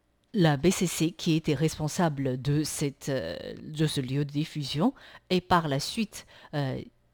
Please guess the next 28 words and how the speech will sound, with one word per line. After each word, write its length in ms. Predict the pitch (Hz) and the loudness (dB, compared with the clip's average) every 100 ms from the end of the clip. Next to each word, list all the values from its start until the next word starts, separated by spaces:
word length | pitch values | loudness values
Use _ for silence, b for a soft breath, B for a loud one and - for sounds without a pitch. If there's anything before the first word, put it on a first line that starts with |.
| - | -8
ici, 380 | 165 - 160 160 | -6 -4 -2 -2
on 120 | 165 147 | 2 2
a 140 | 131 | 2
opté 300 | 160 - 160 | -4 -2 -2
officiellement 560 | 170 165 - 143 143 151 | 0 -2 -2 0 0 0
le 160 | 143 | 2
nom 340 | 139 143 156 - | 2 4 2 0
de 200 | 160 147 131 | -4 -2 0
chinois 580 | - - 143 131 135 | 0 0 0 0 -2
de 100 | 135 | -4
la 120 | 135 127 | -4 -4
radio 260 | 131 135 | -4 -4
aujourd'hui, 400 | 135 143 139 151 | -4 -4 -4 -2
en 80 | 139 | -4
fait, 260 | 127 120 - | -4 -8 -4
Zhongyang 360 | 147 147 143 | -2 0 0
Guangbo 280 | 143 117 139 | -2 -4 -4
Diantai, 280 | 139 135 120 | -2 -2 -2
c'est-à-dire 460 | 120 123 131 123 127 | -6 -6 -4 -4 -6
Broadcasting 840 | 123 - 131 - - 127 120 123 | -8 -6 -6 -6 -4 -4 -4 -6
System 560 | - 135 - 135 123 | -6 -8 -4 -2 -2
Central. 540 | - 135 131 - 208 - B B B B 233 | -2 -4 -2 -2 -2 -4 B B B B 0
Et 80 | |
par 180 | 247 226 | 4 2
la 100 | 170 | 2
suite, 380 | 175 - 208 - B B B | 0 -4 -6 -10 B B B
c'est 260 | - 180 | -2 0
arrivé 580 | - 185 175 151 156 175 | 2 0 0 0 0 0